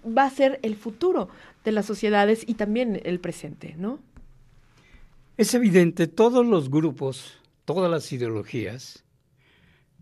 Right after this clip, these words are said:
Speaker 2: tienen un papel relevante dentro de la sociedad, se quiera o no.
Speaker 1: Sí.
Speaker 2: Unas como poder, otros como contrapeso del poder, ¿verdad? Otras como pro-,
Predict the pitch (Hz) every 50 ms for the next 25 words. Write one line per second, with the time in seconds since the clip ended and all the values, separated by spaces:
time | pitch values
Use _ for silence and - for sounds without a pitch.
0 | _ _ _ _ _ _ _ _ _ _ _ _ - 160 175 202 220 202 175 165
1 | 190 190 185 - 147 143 - 156 165 170 165 165 151 135 127 120 117 120 135 139
2 | 123 135 127 127 127 120 120 120 123 123 123 120 117 117 - - 139 117 - -
3 | 135 131 151 156 151 - _ _ _ - - - - 113 - 117 117 117 127 127
4 | 123 131 - 190 - - - _ _ _ _ _ _ _ _ _ - 160 160 -
5 | - _ _ _ _ _ - 143 175 175 175 160 - - - - 135 131 127 123
6 | - 131 131 135 147 165 170 170 - 392 - _ - 139 147 143 - 139 127 -
7 | - 123 123 120 117 - 110 107 107 - 127 127 - 139 127 - - 139 120 113
8 | 113 110 107 107 117 131 147 170 185 175 - - _ _ _ _ _ _ _ _
9 | _ _ - 117 123 151 - _ _ - - - _ _ _ _ 139 151 147 160
10 | 156 147 143 - - 139 127 123 117 107 107 113 - _ _ _ _ _ _ _
11 | _ _ _ _ _ _ _ _ _ _ _ _ - - - 139 131 127 131